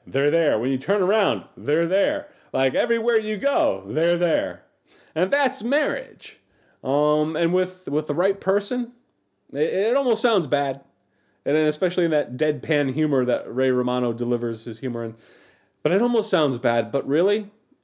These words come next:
it's one of the best and beautiful things that can ever exist in this world,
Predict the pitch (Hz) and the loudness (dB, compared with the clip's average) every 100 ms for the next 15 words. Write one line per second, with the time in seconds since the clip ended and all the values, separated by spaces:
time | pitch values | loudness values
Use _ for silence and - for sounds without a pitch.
0 | _ _ _ _ _ _ - 135 156 160 | _ _ _ _ _ _ -2 0 2 2
1 | 151 123 160 160 - 139 120 135 143 131 | 2 0 0 0 -2 0 0 0 0 0
2 | 135 - 131 123 120 117 107 113 110 107 | -2 0 0 2 0 -2 -4 -2 0 0
3 | 101 101 107 - 95 92 - 101 120 120 | 0 -2 -6 -6 -8 -8 -6 0 4 4
4 | 110 | 2